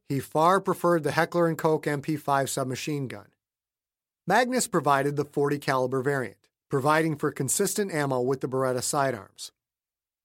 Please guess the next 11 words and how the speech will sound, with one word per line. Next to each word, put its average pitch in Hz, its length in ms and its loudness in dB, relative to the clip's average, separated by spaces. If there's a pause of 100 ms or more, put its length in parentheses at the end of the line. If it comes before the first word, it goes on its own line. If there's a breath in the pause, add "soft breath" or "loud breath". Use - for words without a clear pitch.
(200)
The 127 120 -2
M 185 140 2
P 202 160 2
fives 120 440 -2
had 131 260 -6
thirty 220 260 0
round 170 260 2
magazines 135 680 0 (320)
and 143 140 -6
fired 185 400 4
at 131 140 -4